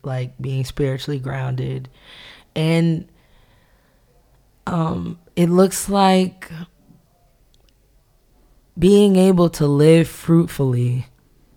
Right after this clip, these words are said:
you know, not having to worry about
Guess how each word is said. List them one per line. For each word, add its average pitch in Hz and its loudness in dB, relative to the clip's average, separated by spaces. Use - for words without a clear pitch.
you 147 -2
know, 139 0
not 156 -2
having 165 2
to 147 0
worry 151 2
about 139 -2